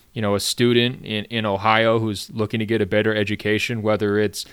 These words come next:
you know, professional athletes who have been kind of put into boxes at various points, whether it's college athletes that are trying to get paid. And I think this was a,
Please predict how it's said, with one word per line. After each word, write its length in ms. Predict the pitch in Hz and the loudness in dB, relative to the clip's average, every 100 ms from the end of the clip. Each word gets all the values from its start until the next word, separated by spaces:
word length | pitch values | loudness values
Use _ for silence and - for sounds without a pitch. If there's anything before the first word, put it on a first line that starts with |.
| - - - | -20 -20 -8
you 80 | |
know, 60 | 107 | -6
professional 560 | 101 - 117 - 110 98 | -6 0 0 2 0 0
athletes 480 | 104 - 120 107 | 0 0 -2 -2
who 100 | - | 0
have 140 | 107 95 | 0 0
been 160 | 101 | -4
kind 220 | 101 107 107 | -4 -4 -4
of 160 | - | -6
put 160 | - 107 | -2 0
into 220 | 110 101 | 0 -2
boxes 520 | 90 95 104 - 110 | 0 0 0 -2 -2
at 120 | 104 98 | -2 0
various 320 | 104 107 - | 0 0 -2
points, 340 | - 113 110 | -4 -4 -4
whether 160 | 107 98 | -4 -4
it's 120 | - | -8
college 420 | - 104 110 104 | -2 2 2 0
athletes 500 | - 98 101 113 104 | -4 -6 -4 -6 -4
that 80 | 110 | -4
are 80 | 98 | -4
trying 320 | - 104 104 | -4 -4 -4
to 80 | 98 | -4
get 220 | 95 - | -6 -4
paid. 340 | 120 147 117 - - - _ | 0 2 0 -2 -16 -20 _
And 100 | - | -2
I 120 | 113 113 | 0 0
think 160 | 123 | -2
this 120 | 123 | -2
was 160 | 131 110 | -2 0
a, 140 | 107 | -2